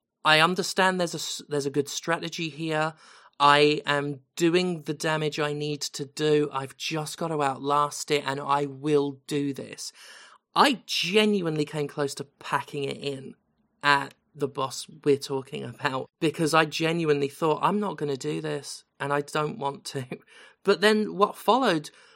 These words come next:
was, like, some brilliant levels with some great wit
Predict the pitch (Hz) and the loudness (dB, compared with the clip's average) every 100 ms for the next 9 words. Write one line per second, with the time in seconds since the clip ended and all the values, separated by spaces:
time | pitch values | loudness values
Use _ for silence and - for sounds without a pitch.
0 | _ - 147 170 160 175 165 165 - - | _ -4 6 6 6 2 2 2 -2 -2
1 | 180 160 156 _ 165 180 185 208 233 277 | -2 -4 -8 _ -12 -10 -10 -8 -4 -2
2 | 233 190 160 147 135 - _ 156 165 170 | 0 2 0 -4 -6 -18 _ -4 2 2
3 | 160 147 123 117 - - _ - - 160 | 2 -2 -2 -8 -12 -12 _ -20 -4 -2
4 | 156 170 139 - 190 202 202 143 156 160 | -2 -4 -8 -8 -2 0 0 -2 -2 -4
5 | - - | -6 -12